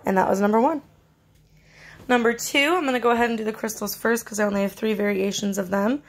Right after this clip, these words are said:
I have a tiger's eye, and I have this one,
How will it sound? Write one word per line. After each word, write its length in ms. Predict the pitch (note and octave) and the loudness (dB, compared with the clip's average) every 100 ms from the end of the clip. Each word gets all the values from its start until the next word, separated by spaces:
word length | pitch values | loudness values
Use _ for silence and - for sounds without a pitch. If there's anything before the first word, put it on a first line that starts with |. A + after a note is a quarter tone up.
| - - - - | -18 -20 -20 -4
I 100 | G#3+ | 2
have 300 | G#3+ G#3 G3+ | 4 6 4
a 360 | - G#3 G3+ G3+ | 2 4 6 4
tiger's 540 | - - G#3+ G#3+ A3 | 2 0 0 0 0
eye, 340 | G#3+ G#3+ C#4+ F4+ _ _ _ _ _ _ _ _ _ _ _ _ _ _ | 2 2 2 -2 _ _ _ _ _ _ _ _ _ _ _ _ _ _
and 320 | A#3 G#3+ G#3 G3+ | -2 2 2 2
I 100 | G3+ | 2
have 320 | G3+ G3 G3 | 2 0 2
this 280 | A3+ B3+ - | 2 2 2
one, 440 | C#4+ C#4+ D#4 F4+ | 4 4 2 -4